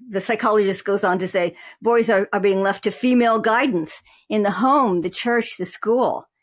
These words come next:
Well, a lot of boys experienced that as alienating. Like,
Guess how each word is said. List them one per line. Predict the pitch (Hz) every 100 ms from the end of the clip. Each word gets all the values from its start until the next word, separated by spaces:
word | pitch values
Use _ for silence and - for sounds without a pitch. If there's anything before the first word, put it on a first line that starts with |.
| _ _ _ _ _ _ -
Well, | 233 262 247 -
a | 196
lot | 196 214
of | 330 -
boys | 180 185 233 - - _ -
experienced | - - 220 226 220 -
that | 208 220
as | 214 190
alienating. | 220 302 330 208 143 156
Like, | 170 196